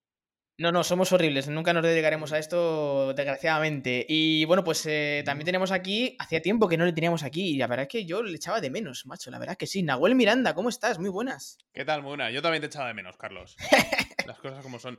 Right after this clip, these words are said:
Speaker 3: Estoy, eh, estoy ilusionado, ¿eh? Estoy ilusionado con el programa. Claro, yo, eh, no llegué a poner pronósticos, entonces estoy aquí un poco de, entre, sí, podemos decir que soy un poco el árbitro,
Speaker 2: No,
Speaker 3: ¿no? del
Speaker 2: tú
Speaker 3: programa.
Speaker 2: también, aquí
Speaker 1: Vamos.
Speaker 2: a mojarse todos. Aquí, aquí
Speaker 1: Totalmente,
Speaker 2: nos mojamos
Speaker 1: aquí, aquí ninguno
Speaker 2: todos.
Speaker 1: se va a librar, ¿eh?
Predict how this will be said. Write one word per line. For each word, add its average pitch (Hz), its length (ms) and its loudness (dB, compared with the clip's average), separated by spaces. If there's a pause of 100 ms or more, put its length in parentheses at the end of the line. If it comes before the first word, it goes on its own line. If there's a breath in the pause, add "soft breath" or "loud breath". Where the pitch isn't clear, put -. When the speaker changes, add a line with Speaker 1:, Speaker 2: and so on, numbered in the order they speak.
(160 loud breath)
Speaker 3:
Estoy, 170 300 -2
eh, 147 560 -2
estoy 185 220 -4
ilusionado, 147 480 -6
¿eh? 190 80 -8
Estoy 156 160 -14
ilusionado 147 300 -8
con 143 80 -4
el 131 60 -8
programa. 143 300 -2
Claro, 131 200 -4
yo, 117 360 -4
eh, 107 540 -6
no 143 80 -8
llegué 135 180 -4
a 139 80 -4
poner 135 240 -4
pronósticos, 143 640 -8
entonces 131 280 -8
estoy 151 200 -6
aquí 139 180 -4
un 139 80 -12
poco 135 220 -6
de, 117 260 -2 (380 loud breath)
entre, 120 760 -2
sí, 226 200 -8 (160)
podemos 170 240 -8
decir 175 160 -6
que 147 380 -8
soy 180 120 -4
un 175 40 -6
poco 151 160 -4
el 120 60 2
árbitro, 117 340 -4
Speaker 2:
No, 156 120 -2
Speaker 3:
¿no? 147 60 4
del 127 60 0
Speaker 2:
tú 170 80 0
Speaker 3:
programa. 185 240 4
Speaker 2:
también, 208 380 6
aquí 165 320 4
Speaker 1:
Vamos. 254 160 8
Speaker 2:
a 165 40 6
mojarse 196 440 4
todos. 120 500 0
Aquí, 220 720 -2
aquí 151 200 0
Speaker 1:
Totalmente, 240 300 8
Speaker 2:
nos 208 120 6
mojamos 240 340 6
Speaker 1:
aquí, 180 140 4
aquí 170 80 8
ninguno 254 160 4
Speaker 2:
todos. 262 160 4
Speaker 1:
se 233 80 -2
va 220 80 6
a - 20 4
librar, 160 320 0
¿eh? 233 160 -8